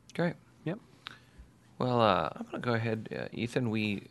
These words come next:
Speaker 1: as we said, we, we, we talked to Roger Ibbotson, and, uh, we asked him some, some what I believe are very pertinent and important questions, and goes in line with the theme we've been working, which are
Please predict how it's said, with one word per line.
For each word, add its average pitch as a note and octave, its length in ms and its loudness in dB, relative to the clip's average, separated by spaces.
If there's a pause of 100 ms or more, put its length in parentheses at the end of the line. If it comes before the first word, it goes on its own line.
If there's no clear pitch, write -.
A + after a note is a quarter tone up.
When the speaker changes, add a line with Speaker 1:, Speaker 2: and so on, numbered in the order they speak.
(160)
Speaker 1:
as G2+ 160 -8
we G2 100 -4
said, G2+ 180 -4
we, G2 200 -2
we, G2+ 220 -6 (160)
we G#2 80 -8
talked B2 300 -2
to F#2+ 200 -2 (1040)
Roger G2+ 480 0
Ibbotson, A#2 400 -2 (400)
and, F2 300 -2
uh, E2 240 -2
we A#2+ 320 -2 (160)
asked - 260 0
him D4+ 80 -6
some, D3 300 -2 (320)
some A#2+ 440 -4
what A2+ 140 0
I D3+ 80 0
believe - 260 -6
are A2+ 40 -4
very B2+ 360 -2 (560)
pertinent D#3 460 2
and G#2 140 -4
important G#2+ 560 0
questions, A2+ 680 0 (880)
and A2 540 4 (220)
goes C#3 260 8
in B2+ 80 6
line A#2+ 220 6
with A#2 160 4
the - 80 -10
theme B2 300 4
we've A2 140 2
been G2+ 200 2
working, G2+ 400 2
which F#2+ 200 -2
are F#2+ 240 0